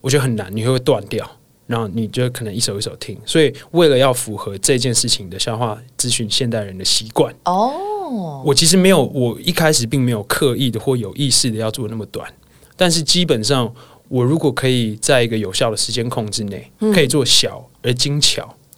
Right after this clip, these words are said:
Speaker 1: 的东西，
Speaker 2: 哦。
Speaker 1: 我觉得会蛮好的。而且如果大家仔细听的话，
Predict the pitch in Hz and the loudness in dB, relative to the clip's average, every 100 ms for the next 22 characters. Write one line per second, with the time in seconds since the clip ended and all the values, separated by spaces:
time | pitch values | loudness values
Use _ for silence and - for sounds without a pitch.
0 | - 240 196 147 143 - 135 120 117 113 | 0 4 4 6 4 4 2 0 0 0
1 | 117 135 107 104 110 80 - 139 151 127 | 0 0 -2 -4 -8 -8 -4 0 4 4
2 | 139 139 120 - - - - 147 143 139 | 2 2 0 -2 -14 -14 -2 0 2 0
3 | 107 135 127 - - 151 143 135 - 135 | -4 -4 -4 -6 -4 -2 0 0 0 0
4 | 110 110 | -2 -8